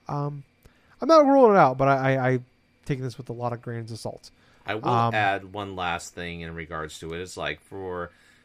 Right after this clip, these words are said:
Speaker 2: any of our listeners that are interested in sort of the fascination of the history of Apple and, like, console gaming, do a little bit of research on the Apple Pippin.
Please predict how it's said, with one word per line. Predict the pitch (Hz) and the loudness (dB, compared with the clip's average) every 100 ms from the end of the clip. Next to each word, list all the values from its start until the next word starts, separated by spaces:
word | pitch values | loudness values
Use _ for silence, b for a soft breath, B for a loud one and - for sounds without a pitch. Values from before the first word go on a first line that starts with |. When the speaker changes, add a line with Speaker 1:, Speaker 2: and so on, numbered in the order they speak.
| b | b
Speaker 2:
any | - 160 | -8 -6
of | 170 | -6
our | 139 117 | -6 -4
listeners | 107 104 101 101 92 | -6 -6 -10 -10 -8
that | 87 | -6
are | 80 | -8
interested | 92 98 95 - 95 87 | -10 -12 -14 -10 -10 -10
in | 92 | -14
sort | 98 90 | -12 -12
of | 82 | -10
the | 80 | -12
fascination | - 85 85 85 80 - | -8 -8 -8 -14 -14 -14
of | 80 | -16
the | |
history | 76 87 - 90 87 | -14 -16 -14 -10 -10
of | - 73 - | -12 -16 -16
Apple | 80 85 90 90 92 | -14 -14 -12 -12 -12
and, | |
like, | 82 76 | -12 -16
console | - 85 85 98 95 | -16 -16 -16 -16 -14
gaming, | 95 98 98 101 | -12 -12 -14 -14
do | 101 196 | -12 -10
a | |
little | 185 165 139 | -8 -6 -6
bit | 120 | -6
of | 104 | -6
research | 101 101 - 101 95 - | -6 -10 -8 -8 -8 -10
on | 92 95 | -10 -8
the | 95 92 | -10 -8
Apple | 90 113 135 151 139 - | -4 -4 -4 -8 -12 -10
Pippin. | 107 98 82 69 - | -8 -8 -10 -16 -18